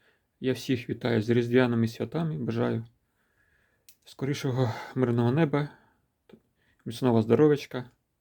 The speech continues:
Бережіть себе, своїх рідних. Друзі, в цьому відео я хотів би вам розповісти про таку програмку, додаток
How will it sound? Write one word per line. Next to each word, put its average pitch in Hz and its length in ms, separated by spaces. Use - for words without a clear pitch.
Бережіть 117 360
себе, 131 260
своїх 127 360
рідних. - 460
Друзі, 131 260
в 113 60
цьому 175 240
відео 160 220
я 110 140
хотів 120 300
би 120 80
вам 117 160
розповісти 117 500
про 120 260
таку 135 240
програмку, 156 480
додаток 117 640